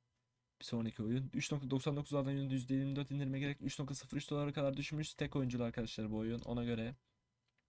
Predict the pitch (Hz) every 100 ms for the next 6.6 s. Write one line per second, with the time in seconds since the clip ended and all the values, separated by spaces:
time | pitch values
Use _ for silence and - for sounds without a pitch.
0 | _ _ _ _ _ - - - - _
1 | - 139 147 143 139 139 139 135 147 147
2 | - 143 - 135 135 127 127 120 127 -
3 | 127 127 131 135 131 - 135 - 127 123
4 | 123 117 - - - - _ _ _ _
5 | _ _ - 113 113 110 117 120 117 123
6 | 117 107 107 117 - -